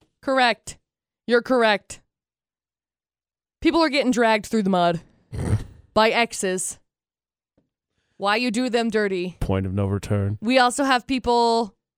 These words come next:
Speaker 1: uh, dating rumors,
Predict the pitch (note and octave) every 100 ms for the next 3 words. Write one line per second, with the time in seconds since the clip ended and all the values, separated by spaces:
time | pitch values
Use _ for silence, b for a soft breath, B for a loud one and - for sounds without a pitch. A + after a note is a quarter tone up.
0 | _ _ _ _ - G#3+ G#3 G3 G3 F#3+
1 | F#3+ F#3 - _ _ _ _ _ _ _
2 | _ _ _ _ - G3+ C#4 C#4 B3 G3+
3 | F#3+ E3+ D#3 F3+ -